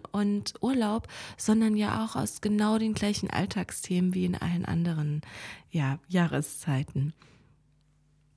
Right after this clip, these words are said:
Bin ich ganz neugierig und natürlich auch gespannt, was du da für dich auch reflektierst oder dir auch unbewusst, bewusst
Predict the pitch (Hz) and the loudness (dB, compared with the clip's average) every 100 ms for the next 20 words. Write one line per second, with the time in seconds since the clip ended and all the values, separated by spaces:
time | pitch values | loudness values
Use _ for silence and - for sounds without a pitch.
0 | _ _ _ _ _ _ _ _ 175 170 | _ _ _ _ _ _ _ _ 2 4
1 | 170 - - _ - 190 190 185 196 190 | 4 2 -6 _ -2 2 2 4 6 6
2 | 202 175 175 190 - 170 175 - 185 185 | 6 4 4 0 0 0 0 -2 -4 -4
3 | - - 202 - - 151 151 - 160 - | -6 -4 -2 0 0 -2 -4 -8 -8 -6
4 | 160 156 170 170 - - - - 190 - | -4 -4 -4 -6 -10 -10 -10 -4 -2 0
5 | 165 165 - 165 160 165 165 165 156 - | -2 -2 -4 -4 -4 -4 -4 -4 -6 -6
6 | - 160 156 160 - - 165 165 160 170 | 0 2 2 -2 -6 -6 -2 -2 0 0
7 | 170 - - - 208 - - 277 208 147 | 0 -4 -8 -2 -2 -2 0 4 4 4
8 | 147 - - _ - 156 165 180 - | 0 -4 -12 _ -6 -4 -2 -2 -4